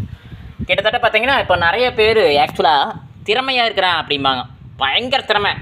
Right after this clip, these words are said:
அவன மாதிரி யாரும் இருக்க முடியாது. பயங்கர அனுபவம், அவன மாதிரி யாரும் இருக்க முடியாது. அப்படியெல்லாம் இல்லைங்க. விரல் ரேகை மாதிரி திறமை. எப்படி? நம்மளோட விரல் ரேகை மாதிரி திறமை. ஒவ்வொருத்தனுக்கும் ஒவ்வொரு திறமையும் இருக்கு.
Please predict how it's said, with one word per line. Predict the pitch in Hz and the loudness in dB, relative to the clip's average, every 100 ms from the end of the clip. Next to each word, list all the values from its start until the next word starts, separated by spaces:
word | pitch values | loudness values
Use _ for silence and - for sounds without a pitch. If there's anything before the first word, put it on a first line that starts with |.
| - | -4
அவன | 123 143 | 0 2
மாதிரி | 147 143 | 2 2
யாரும் | 139 143 | 2 0
இருக்க | 139 131 | -2 -6
முடியாது. | 123 123 113 - - - - - - - | -4 -2 -2 -4 -10 -8 -10 -10 -8 0
பயங்கர | 226 247 254 254 226 185 160 135 | 0 0 0 2 4 4 2 0
அனுபவம், | 123 170 185 185 143 - | -2 0 2 0 0 -6
அவன | 123 131 | -4 -2
மாதிரி | 135 135 127 | 2 0 2
யாரும் | 120 123 | 0 -2
இருக்க | 120 113 | -6 -8
முடியாது. | 110 107 - - | -6 -6 -6 -8
அப்படியெல்லாம் | 117 117 123 175 | -6 -2 -2 -2
இல்லைங்க. | 170 165 165 - - - - - - - - - | -2 -6 -6 -14 -18 -20 -14 -8 -6 -6 -8 -10
விரல் | - 190 240 254 | -4 0 2 0
ரேகை | 170 135 160 190 185 165 | -4 -2 0 0 -2 -4
மாதிரி | 143 147 151 127 - - - - | -2 -2 -2 -4 -6 -12 -14 -6
திறமை. | 156 165 113 - - - | -4 -2 -6 -8 -12 -4
எப்படி? | - 190 285 - - - | 0 0 -2 -6 -16 -12
நம்மளோட | 143 160 160 151 | -4 0 0 0
விரல் | 170 240 262 | 0 -2 -2
ரேகை | 196 185 190 180 | -2 -2 -4 -4
மாதிரி | 175 170 175 | -2 -2 -2
திறமை. | 160 135 113 - - - - - - - - - | -4 -4 -4 -10 -18 -18 -18 -18 -16 -16 -16 -4
ஒவ்வொருத்தனுக்கும் | 147 214 302 285 254 294 226 | 0 2 2 0 0 2 4
ஒவ்வொரு | 254 220 | 2 2
திறமையும் | 220 233 233 | 0 0 -2
இருக்கு. | 208 175 131 | 0 0 -2